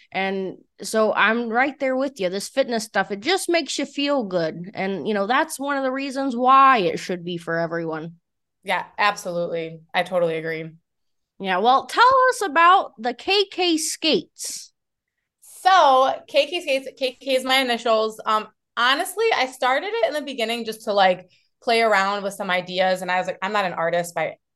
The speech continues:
Speaker 2: any means. Like, I don't, I don't, I'm creative on the ice. I'm not creative, like, pen and paper. I wish I was, but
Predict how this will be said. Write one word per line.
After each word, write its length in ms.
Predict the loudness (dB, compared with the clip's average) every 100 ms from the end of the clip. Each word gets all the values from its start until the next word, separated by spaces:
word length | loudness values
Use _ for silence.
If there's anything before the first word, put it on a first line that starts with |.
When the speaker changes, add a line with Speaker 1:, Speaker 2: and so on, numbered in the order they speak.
| _ -4
Speaker 2:
any 240 | -2 -2
means. 400 | -8 -12 -16 -12
Like, 140 | -8 -2
I 100 | 0
don't, 180 | 0 -2
I 120 | -2
don't, 220 | -2 -2 -8 -20 -6
I'm 140 | -4
creative 320 | 0 4 6 6
on 180 | 4
the 120 | 2 2
ice. 180 | 2
I'm 80 | 2
not 160 | -2 -2
creative, 360 | -2 -2 -2 0
like, 280 | 0 -2 -12 _
pen 140 | -6
and 80 | -6
paper. 240 | -6 -4 0
I 80 | 2
wish 180 | 2 2
I 80 | 0
was, 280 | 0 -4
but 220 | 0 0